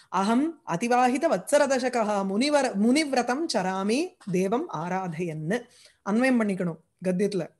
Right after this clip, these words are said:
தேவம் ஆராதயன்னு, தேவனை நான் ஆராதிச்சுண்டு, முனிவ்ரதம் சராமி, ஒரு முனிவரனுடைய ஒரு விரதத்தை நான் ஆச்சரிக்கிறேன்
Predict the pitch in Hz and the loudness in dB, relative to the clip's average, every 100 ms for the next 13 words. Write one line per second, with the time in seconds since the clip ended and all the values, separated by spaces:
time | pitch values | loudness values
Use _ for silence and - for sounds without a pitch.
0 | - - - - - 202 240 285 311 330 | -20 -20 -20 -14 0 6 6 8 6 6
1 | 294 220 247 254 226 214 175 175 226 170 | 6 6 6 4 4 4 2 2 0 -2
2 | - _ - 190 247 277 277 269 285 359 | -6 _ 0 4 6 6 4 4 4 4
3 | 359 - 226 247 302 320 226 214 240 240 | 2 0 2 4 4 2 2 4 4 4
4 | 214 190 196 - 185 156 220 190 156 - | 4 2 0 0 0 2 2 2 0 -12
5 | - - - - 196 247 330 381 330 311 | -20 -20 -20 -2 4 6 6 6 6 4
6 | 302 330 403 392 240 220 220 220 277 339 | 4 2 2 2 4 6 4 2 2 2
7 | 269 214 220 302 330 311 277 254 247 277 | 2 2 2 2 2 2 2 4 4 4
8 | 349 269 226 190 214 262 254 277 339 247 | 2 2 2 2 2 0 2 2 2 2
9 | 226 339 - 196 202 190 180 - 165 208 | 0 -2 -2 -2 0 -2 -2 -6 -4 -4
10 | 165 | -6